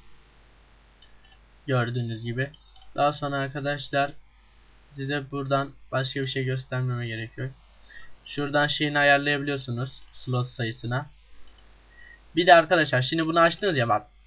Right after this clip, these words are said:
Bu beş yüz on iki kişi, bu yüz yirmi sekiz, bu otuz iki kişi. Şöyle bir şey var şimdi. Bu makinenin lisansı yirmi dört bin kişili.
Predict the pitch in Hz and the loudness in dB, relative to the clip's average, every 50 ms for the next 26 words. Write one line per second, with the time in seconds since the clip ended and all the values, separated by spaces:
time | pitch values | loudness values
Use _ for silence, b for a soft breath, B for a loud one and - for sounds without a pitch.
0 | - 143 156 165 165 180 180 175 - 170 156 160 160 165 - - 143 131 127 127 | -8 -2 -2 2 4 4 4 4 2 0 0 0 0 0 -2 -2 -4 -4 -4 -4
1 | - 160 151 147 147 143 143 143 139 143 147 147 143 135 135 131 147 151 139 143 | -2 -2 -4 -2 -2 -4 -4 -2 -2 -4 -4 -4 -4 -4 -4 -4 -4 -4 -2 0
2 | 139 135 131 135 131 131 127 131 127 120 117 - 110 98 - - B B B B | -2 0 0 0 0 0 0 0 0 -2 -4 -6 -8 -8 -8 -12 B B B B
3 | B B B - 180 175 165 160 156 - 170 151 131 117 113 - 117 113 117 120 | B B B 4 4 6 6 4 4 2 2 4 4 4 2 0 -4 -6 -8 -6
4 | 135 156 165 175 170 160 - - 156 160 165 165 180 170 165 151 147 143 147 156 | -2 2 2 4 4 2 0 0 0 0 0 0 0 0 0 0 0 -2 -2 -4
5 | 165 151 - 135 135 135 - 165 156 143 135 147 139 131 135 135 127 123 - 120 | -4 -2 -2 -2 -2 -2 -2 -2 -2 0 0 -2 -2 -2 -2 -4 -4 -4 -4 -4
6 | 107 - 110 110 117 | -4 -4 -4 -6 -8